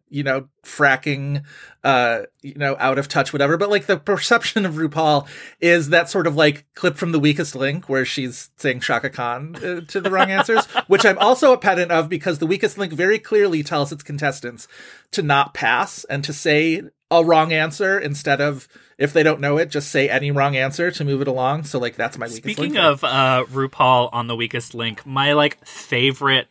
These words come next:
Speaker 2: reference I've ever seen a Ru girl do. Did you ever see, uh, U K Drag Race's Tia Coffey do
Speaker 1: No, but I've
Speaker 2: RuPaul
Speaker 1: heard.
Speaker 2: on The Weakest Link? It is stunning. I
Speaker 1: I've
Speaker 2: screamed
Speaker 1: heard.
Speaker 2: for four days straight when I
Speaker 1: Yeah.
Speaker 2: saw that.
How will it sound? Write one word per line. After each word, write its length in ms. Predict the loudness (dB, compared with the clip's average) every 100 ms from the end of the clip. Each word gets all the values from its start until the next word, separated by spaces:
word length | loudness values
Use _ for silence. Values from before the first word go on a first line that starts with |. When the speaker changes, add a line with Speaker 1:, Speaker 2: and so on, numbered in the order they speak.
| -12
Speaker 2:
reference 720 | -8 -4 -4 -2 -2 -2 -4
I've 220 | -6 -6
ever 280 | -6 -6 -4
seen 500 | -4 -2 -2 -2 -4 -6
a 400 | -4 -4 -4 -8 _
Ru 380 | -20 -12 -10 -6
girl 320 | -2 0 0
do. 440 | -4 -6 -2 -4 -6 -12 -12
Did 120 | -4
you 80 | 0
ever 160 | 0 -2
see, 400 | -6 0 0 0
uh, 380 | 0 2 2 0
U 220 | -4 -8
K 180 | -6 -4
Drag 300 | -2 0 -2
Race's 360 | -2 -6 -6 -12
Tia 260 | -4 -2 -2
Coffey 580 | 0 -2 0 -2 -4 -4 -14 -20 -8
do 580 | -4 -2 0 -2 0
Speaker 1:
No, 300 | 2 4 4
but 80 | 6
I've 100 | 4
Speaker 2:
RuPaul 220 | 6 4
Speaker 1:
heard. 100 | 4
Speaker 2:
on 200 | 2 0
The 100 | 0
Weakest 340 | -2 -2 -2 -4
Link? 240 | -4 -4 -4
It 200 | -4 -2
is 480 | 0 2 0 -4 -16 _ _ _ _ _
stunning. 1040 | -16 -10 -8 -6 -6 -8 -2 0 0 -2 -4
I 60 | -4
Speaker 1:
I've 80 |
Speaker 2:
screamed 180 | 0 0
Speaker 1:
heard. 240 | 0 -4 -6
Speaker 2:
for 160 | -12
four 460 | -14 _ -4 -2 0
days 320 | 0 0 -2
straight 640 | -6 -8 -6 -4 -4 -6 -12
when 180 | -10 -4
I 20 |
Speaker 1:
Yeah. 200 | -2 -2
Speaker 2:
saw 240 | -6 -10 -10
that. 320 | -12 -14